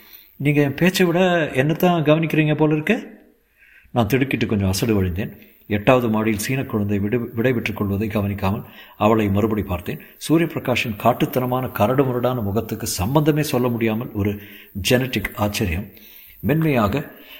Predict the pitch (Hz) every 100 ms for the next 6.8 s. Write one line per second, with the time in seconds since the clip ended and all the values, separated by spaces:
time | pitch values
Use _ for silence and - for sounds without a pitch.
0 | - - 143 160 135 - 107 120 117 165
1 | 175 135 - 107 95 127 139 95 87 120
2 | - - - _ - - 202 156 120 120
3 | 127 143 104 113 - 90 - - - -
4 | - 90 147 185 143 117 107 101 139 143
5 | 139 147 151 135 143 147 117 - 120 117
6 | 104 104 101 98 92 87 85 110